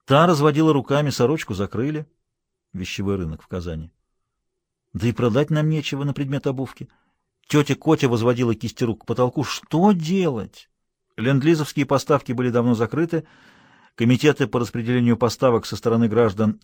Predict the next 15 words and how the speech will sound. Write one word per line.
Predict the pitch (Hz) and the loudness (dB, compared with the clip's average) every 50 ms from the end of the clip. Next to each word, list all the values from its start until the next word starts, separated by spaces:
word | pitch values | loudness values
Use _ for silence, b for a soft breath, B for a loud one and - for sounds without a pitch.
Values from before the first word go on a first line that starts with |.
| _ | _
атлантических | - 110 - 117 113 107 - - 104 - - - 117 104 | -8 -6 -4 -2 -2 -2 -4 -6 -12 -14 -10 -8 -10 -6
стран | - - 113 110 101 - | -4 -2 0 0 0 0
тоже | - 143 160 160 175 | 0 0 0 2 0
были | 165 170 170 | 0 -2 0
закрыты. | 160 160 156 156 156 156 147 - 151 143 b b b b b b b b b b _ _ _ _ _ _ _ _ _ _ _ _ _ _ - | 0 -2 -2 -2 -2 -4 -4 -4 -6 -8 b b b b b b b b b b _ _ _ _ _ _ _ _ _ _ _ _ _ _ 0
И | 123 139 151 | 2 2 2
вдруг | 147 147 165 185 208 - - _ - - - | 2 4 4 4 2 2 -2 _ -20 -12 -2
тетя | - 156 139 - 151 | 0 0 0 0 -2
Ксения | - - - - 160 151 139 131 | -6 -4 -2 0 2 2 2 2
ринулась | 131 151 151 123 110 104 101 101 | 2 2 2 2 2 2 0 -2
за | 90 92 120 127 | -2 -2 -2 -2
печку | - - 190 202 - - - - 123 | -2 -2 -4 -4 -6 -6 -8 -6 -6
к | 98 98 | -4 0
бабушкиному | 117 151 139 120 113 - - 120 120 120 120 | 2 2 2 0 -2 -4 -2 -2 0 0 -2
сундуку, | 117 - 123 120 110 123 135 - - 202 196 196 | -2 -2 -2 -2 -2 -2 -4 -4 -4 -4 -4 -6